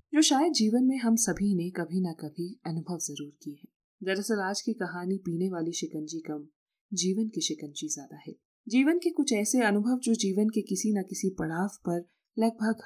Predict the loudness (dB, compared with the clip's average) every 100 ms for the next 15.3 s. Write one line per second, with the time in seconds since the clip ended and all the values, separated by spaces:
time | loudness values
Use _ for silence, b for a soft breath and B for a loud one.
0 | -6 -2 0 0 -4 -4 -6 -6 -10 -14
1 | -12 -16 -10 -12 -12 -20 _ _ _ -4
2 | -2 -2 -2 -4 0 2 2 0 -4 -4
3 | -4 -6 -10 -12 _ _ _ 0 0 0
4 | -6 -10 _ _ _ -10 -6 -6 -8 -8
5 | -6 -6 -8 -10 -10 -8 -8 -8 -12 -8
6 | -8 -6 -10 -10 -10 -6 -6 -6 -10 -14
7 | -14 -16 -18 _ _ _ -8 -6 -2 0
8 | 4 6 6 4 4 0 -8 -4 4 4
9 | 4 2 0 -2 -2 -6 -8 -12 _ _
10 | 0 2 4 4 4 4 4 4 2 2
11 | 2 2 0 -2 0 2 0 -2 -4 -4
12 | -6 -8 -4 -6 -6 -6 -6 -6 -8 -8
13 | -12 -14 -14 -14 -12 -12 -14 _ _ 0
14 | 4 4 4 2 0 0 0 0 -2 -6
15 | -8 -8 -10